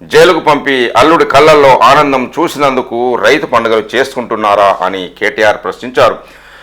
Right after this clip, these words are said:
పండుగలు కాంగ్రెస్ నేతలకు, పస్తులు రైతులకా అని విమర్శించారు. రైతును నిండముంచి వ్యవసాయాన్ని ఆగం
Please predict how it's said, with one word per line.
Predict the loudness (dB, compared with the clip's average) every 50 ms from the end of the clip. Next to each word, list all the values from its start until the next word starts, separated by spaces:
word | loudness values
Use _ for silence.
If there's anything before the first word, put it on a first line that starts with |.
| -20 _ _ 0
పండుగలు | 0 2 2 4 2 4 4 4 2
కాంగ్రెస్ | 0 0 0 0 2 2 0 0 -2 -2 -4 -2
నేతలకు, | -4 -2 -2 -2 -2 -4 -4 -6 -6 -4 -4 -6 -8 -10 -18 -20 -20 _ _ -2
పస్తులు | -2 0 0 0 0 2 2 2
రైతులకా | 4 4 2 2 2 2 2 2 2 2 2 2 2 0 -4 -10 -14 -10
అని | -10 -8 -8 -8
విమర్శించారు. | -10 -8 -6 -6 -6 -6 -6 -6 -2 2 2 2 2 -2 -6 -14 _ _ _ _ _ _ _ _ _ _ _ _ _ _ _ _ _ _ _ _ _ -10
రైతును | -4 0 2 2 2 2 2 2 2 2 2 2 0
నిండముంచి | 0 0 2 2 2 2 0 -2 -4 -4 -4 -2 -2
వ్యవసాయాన్ని | 0 0 0 0 0 2 2 4 4 4 4 4 2 0 0
ఆగం | 2 2 2 2 2 0 -2